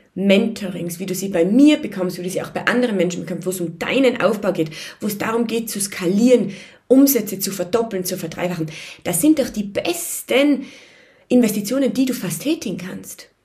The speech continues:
Und dann kommen natürlich noch diese Investitionen dazu, wo wir dann davon sprechen, C-R-M-System, Newsletter-System, einfach viel automatisiert, was es dann natürlich Schritt für Schritt dazu braucht. Und da unterstützen aber auch wir dich wieder,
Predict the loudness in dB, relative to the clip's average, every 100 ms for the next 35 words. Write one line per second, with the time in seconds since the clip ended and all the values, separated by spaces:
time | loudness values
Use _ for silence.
0 | _ _ _ _ -6 0 2 2 2 2
1 | 2 2 -2 -2 -4 -4 -4 -2 -2 -4
2 | -6 -2 0 0 -2 -6 -6 -2 0 0
3 | -2 -6 -10 -6 -6 -4 -6 -8 -16 -20
4 | _ 2 2 4 0 0 -6 -10 -12 -10
5 | -6 -4 -4 -8 -8 -2 0 0 -2 -4
6 | -6 -6 -6 -6 -2 -2 -2 -6 -14 -20
7 | _ 0 0 -2 -8 -8 -6 0 0 0
8 | -6 -6 -8 -6 -2 -2 -2 -6 -6 -8
9 | -6 -6 -6 -6 -6 -6 -4 -4 -2 -4
10 | -6 -6 -6 -8 -8 -8 -10 -18 -16 -16
11 | -10 -4 0 0 -2 -4 -4 -6 -6 -6
12 | -6 -6 -4 -4 -6 -4 2 2 2 -6
13 | -4 -2 -2